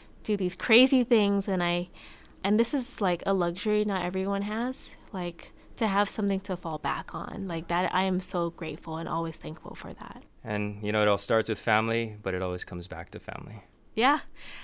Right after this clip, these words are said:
Speaker 1: that is something I'm learning as we get older. Yes,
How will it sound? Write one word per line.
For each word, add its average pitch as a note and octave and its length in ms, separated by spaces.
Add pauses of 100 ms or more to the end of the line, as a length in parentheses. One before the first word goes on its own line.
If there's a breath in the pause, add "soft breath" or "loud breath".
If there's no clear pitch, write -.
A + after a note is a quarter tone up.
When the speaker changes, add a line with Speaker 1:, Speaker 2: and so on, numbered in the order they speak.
(120)
Speaker 1:
that A3+ 180
is F#4 160
something D4+ 400
I'm C4+ 220
learning F#3 400
as F3 180
we G#3 140
get A3 180
older. F3 560
Yes, F3+ 520